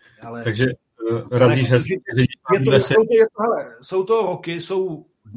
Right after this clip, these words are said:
Speaker 1: jsou roky, kdy jsem pryč hodně, a pak jsou roky, kdy jsem pryč míň, a tak se to jako vždycky doplňuje. Určitě není tak, že bych každý rok mohl být někde jako šest měsíců, sedm měsíců mimo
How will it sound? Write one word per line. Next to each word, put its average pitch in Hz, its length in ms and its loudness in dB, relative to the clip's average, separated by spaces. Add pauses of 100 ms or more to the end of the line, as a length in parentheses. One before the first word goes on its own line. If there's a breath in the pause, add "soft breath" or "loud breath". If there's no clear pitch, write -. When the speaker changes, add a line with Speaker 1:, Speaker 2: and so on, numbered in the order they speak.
Speaker 1:
jsou 160 220 -8
roky, 170 400 -8
kdy 156 140 -8
jsem 156 340 -10
pryč - 320 -12
hodně, 143 600 -10 (760)
a - 60 -20
pak - 180 -12
jsou 160 200 -8
roky, 151 260 -10
kdy 147 120 -10
jsem 151 340 -12
pryč - 500 -14 (280)
míň, 143 680 -6 (600)
a 123 100 -14
tak 127 140 -14
se 147 100 -14
to 143 100 -10
jako 143 160 -10
vždycky 135 260 -12
doplňuje. 139 840 -2 (300 soft breath)
Určitě 135 340 -12
není 139 240 -6
tak, 127 280 -8
že 127 80 -10
bych 120 220 -10
každý 123 340 -6
rok 123 360 -4
mohl 117 300 -8
být 117 320 -8
někde 107 280 -10 (200)
jako 110 260 -14
šest 110 280 -12
měsíců, 113 760 -12
sedm 110 280 -12
měsíců 110 540 -12
mimo 104 380 -6